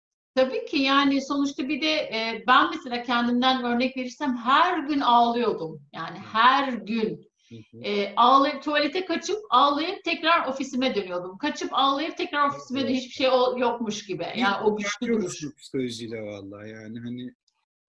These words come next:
Speaker 1: E,
Speaker 2: çok
Speaker 1: şöyle bir şey, bir de, e, yani ekonomik özgürlük deyince iki tane küçük çocuk var evde.
Speaker 2: Ha, bir de.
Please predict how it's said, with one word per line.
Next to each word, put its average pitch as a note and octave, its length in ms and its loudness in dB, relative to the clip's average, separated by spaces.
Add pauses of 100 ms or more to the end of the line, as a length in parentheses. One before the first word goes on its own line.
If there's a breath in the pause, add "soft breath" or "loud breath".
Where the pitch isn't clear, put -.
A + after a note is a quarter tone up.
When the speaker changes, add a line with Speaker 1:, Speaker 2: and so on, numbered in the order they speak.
(400)
Speaker 1:
E, B3 480 6
Speaker 2:
çok C4 100 -6
Speaker 1:
şöyle G#4 360 2
bir D#4+ 60 -4
şey, F4+ 200 -6 (320)
bir C4 120 -2
de, E4+ 60 -4 (280)
e, G#3+ 140 -6 (680)
yani G3+ 200 0
ekonomik B3 500 0
özgürlük C#4 520 -2
deyince D#4 520 -4 (400)
iki A#3 180 -8
tane D4+ 300 2
küçük - 240 -12
çocuk D#4 300 -4
var B3+ 120 2
evde. G#3+ 380 -2
Speaker 2:
Ha, D3 220 -6
bir A#2 160 -12
de. G2+ 60 -12